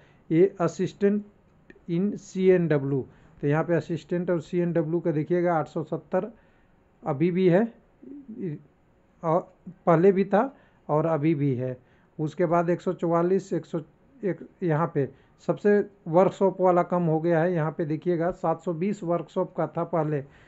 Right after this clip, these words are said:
नोटिफाई वैकेंसी में सात सौ बीस, असिस्टेंट in workshop मैकेनिकल डिपार्टमेंट में सात सौ बीस था, वो घट के अब मात्र एक सौ चौवालीस रह गया है। तो छः सौ पोस्ट तो यहाँ से हो गया कम। और किस में बढ़ा है, छः सौ इक्कीस,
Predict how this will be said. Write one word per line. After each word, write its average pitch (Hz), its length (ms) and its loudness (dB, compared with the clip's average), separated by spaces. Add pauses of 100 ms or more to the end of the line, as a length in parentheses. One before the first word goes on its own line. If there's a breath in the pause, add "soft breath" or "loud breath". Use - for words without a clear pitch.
(240 soft breath)
नोटिफाई 156 460 2
वैकेंसी 170 460 -2
में 185 120 -2
सात 175 280 -4
सौ 180 120 -4
बीस, 196 300 -4
असिस्टेंट 185 580 -6
in 180 140 -4
workshop 175 600 -4
मैकेनिकल 165 520 -4
डिपार्टमेंट 170 480 -4
में 196 200 -2 (380 loud breath)
सात 160 180 2
सौ 185 120 -2
बीस 196 280 0
था, 170 220 0
वो 165 220 -4
घट 147 240 0
के 185 140 0
अब 180 120 2
मात्र 165 380 -2
एक 170 220 -2
सौ 180 160 -6
चौवालीस 156 580 -2
रह 156 80 0
गया 139 240 -2
है। 170 140 -2 (300 loud breath)
तो 160 60 -4
छः 208 220 4
सौ 208 160 0
पोस्ट 180 320 -2
तो 175 80 0
यहाँ 156 240 0
से - 160 -4
हो 151 160 0
गया 160 200 0
कम। 202 260 -2 (440 soft breath)
और 175 220 2
किस 185 220 -2
में 180 160 -2
बढ़ा 165 220 2
है, 185 120 2
छः 165 220 -6
सौ 165 220 -6
इक्कीस, 180 600 -4